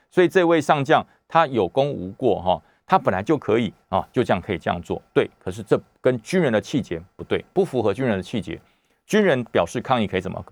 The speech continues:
怎么，怎么可以，可以如何表示？当然不能抗命了哈。这个他虽然是参谋联席会的首长，他是贵为上将，可是这位，嗯，他绝对不可以哈，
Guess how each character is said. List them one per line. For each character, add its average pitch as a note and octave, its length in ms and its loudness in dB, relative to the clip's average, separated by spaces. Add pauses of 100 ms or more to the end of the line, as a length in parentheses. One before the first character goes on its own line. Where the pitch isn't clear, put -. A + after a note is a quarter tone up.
(100)
怎 G#2 100 -4
么， A#2+ 140 -4
怎 C#3+ 140 0
么 E3+ 40 4
可 F3 140 0
以， F#3+ 80 0
可 - 220 -6
以 F#3+ 40 2
如 D#3 120 2
何 D#3 100 4
表 G2 220 2
示？ - 200 -6 (120)
当 - 100 2
然 D#3 100 0
不 F3+ 120 -4
能 C3 120 -4
抗 F#3 280 0
命 D3+ 240 -2
了 - 80 -8
哈。 E2+ 200 -2 (440)
这 D3+ 100 0
个 G#2+ 320 4
他 C#3+ 160 -2
虽 C#3+ 160 0
然 C3 100 2
是 A2+ 60 -12
参 B2+ 160 -2
谋 A#2 60 0
联 G#2 120 0
席 G#2 80 -10
会 A2 140 0
的 F#2+ 80 0
首 F2+ 220 -4
长， F2+ 120 -2
他 F#2+ 140 -4
是 F2+ 100 -12
贵 B2+ 140 2
为 F2+ 100 0
上 G2 240 0
将， F#2+ 160 2 (380)
可 D#3 100 2
是 E3 120 -2
这 F#3 180 2
位， D3+ 340 2 (200)
嗯， G#2+ 360 -4 (140)
他 C#3+ 140 -6
绝 A2+ 120 -6
对 A2 120 -4
不 A#2+ 160 -6
可 - 160 -4
以 F2 120 -6
哈， E2 240 -4